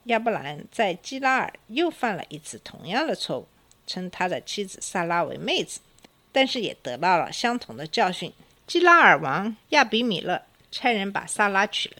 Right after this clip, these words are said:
去，最后也是由于上帝亲自干涉而得解救。夜间，上帝来在梦中对亚比米勒说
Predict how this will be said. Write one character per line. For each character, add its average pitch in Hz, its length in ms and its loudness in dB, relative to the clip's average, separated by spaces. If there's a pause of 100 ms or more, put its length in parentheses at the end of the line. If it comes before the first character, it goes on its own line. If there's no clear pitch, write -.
去， - 260 0 (640)
最 381 180 4
后 339 200 2
也 180 160 -2
是 170 160 -2
由 165 160 -4
于 180 120 -2
上 185 280 0
帝 160 180 -8
亲 180 220 -6
自 170 120 -12
干 214 240 0
涉 - 220 0
而 151 240 -8
得 156 100 -8
解 - 240 -8
救。 - 220 -6 (540)
夜 349 120 2
间， 320 240 2
上 262 240 2
帝 240 80 0
来 175 400 2 (140)
在 233 180 -2
梦 220 240 -2
中 196 220 -2 (300)
对 185 400 -2
亚 240 160 4
比 208 180 -4
米 214 160 -4
勒 185 180 -4
说 214 320 -2